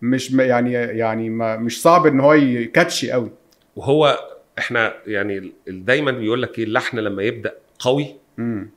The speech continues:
Speaker 2: ده بيسمع، بيسمع النا-، بيسمع، بيسمع الناس أكتر أو بينجح مع ودن الناس.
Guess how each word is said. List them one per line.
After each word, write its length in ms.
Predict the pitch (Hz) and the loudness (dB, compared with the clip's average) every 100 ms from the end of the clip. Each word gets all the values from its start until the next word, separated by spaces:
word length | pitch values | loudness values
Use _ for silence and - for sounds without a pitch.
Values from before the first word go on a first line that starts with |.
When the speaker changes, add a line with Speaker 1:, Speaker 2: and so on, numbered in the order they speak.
| _ | _
Speaker 2:
ده 120 | 110 | -2
بيسمع، 440 | 120 135 131 107 | 0 -2 0 -2
بيسمع 380 | 101 - 123 110 | -2 -6 -4 -2
النا-، 220 | 92 90 90 | -4 -6 -8
بيسمع، 460 | 107 117 - 98 78 | -8 -6 -4 -6 -6
بيسمع 460 | 98 - 135 120 | -10 -4 -2 0
الناس 300 | 104 101 110 | 0 -2 -4
أكتر 360 | - 110 - 90 | -6 -8 -6 -4
أو 120 | 85 | -4
بينجح 680 | 90 95 92 104 139 113 - | -4 -6 -4 0 0 -2 -4
مع 100 | 90 | -4
ودن 260 | 98 110 110 | -2 -2 -2
الناس. 540 | 92 87 76 - - | -4 -6 -8 -14 -18